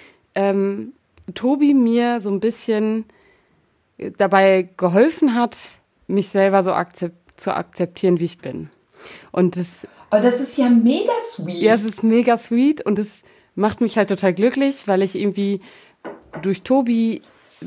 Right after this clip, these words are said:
Speaker 1: dahin gekommen bin und nicht ein, von einem auf den anderen Tag, sondern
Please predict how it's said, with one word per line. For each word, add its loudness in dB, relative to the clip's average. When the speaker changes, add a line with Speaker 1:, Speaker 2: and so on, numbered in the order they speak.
Speaker 1:
dahin 0
gekommen 0
bin 0
und 2
nicht 0
ein, 2
von -4
einem 2
auf -2
den -2
anderen 2
Tag, -8
sondern 0